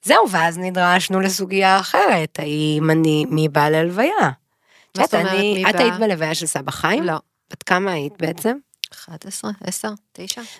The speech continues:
Speaker 1: מה הייתה הלוויה הראשונה שהיית?
Speaker 2: אבא של חבר.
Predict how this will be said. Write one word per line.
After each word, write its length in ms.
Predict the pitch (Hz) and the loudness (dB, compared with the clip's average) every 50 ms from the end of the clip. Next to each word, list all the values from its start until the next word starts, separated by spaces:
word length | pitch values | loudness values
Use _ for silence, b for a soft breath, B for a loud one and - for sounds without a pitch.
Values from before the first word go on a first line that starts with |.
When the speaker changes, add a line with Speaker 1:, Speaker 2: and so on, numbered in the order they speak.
| B - | B 0
Speaker 1:
מה 60 | 160 | 2
הייתה 200 | 185 190 - 185 | 2 2 4 2
הלוויה 320 | 175 175 160 147 160 151 147 | 2 2 2 0 0 0 0
הראשונה 400 | 147 151 143 - 160 151 147 147 | -2 -2 -2 -2 0 0 2 0
שהיית? 500 | - - 147 135 127 147 - - - - _ _ _ _ _ _ _ _ _ _ _ _ _ _ _ _ _ _ _ _ _ _ _ _ _ _ _ _ _ _ _ _ _ _ _ _ - | 0 0 0 -2 -2 -4 -6 -8 -16 -20 _ _ _ _ _ _ _ _ _ _ _ _ _ _ _ _ _ _ _ _ _ _ _ _ _ _ _ _ _ _ _ _ _ _ _ _ -4
Speaker 2:
אבא 200 | - 190 185 208 | -4 -2 0 0
של 200 | 202 - 196 180 | 0 0 0 0
חבר. 420 | 160 - 175 165 165 185 190 196 | -2 -2 -2 0 2 4 4 4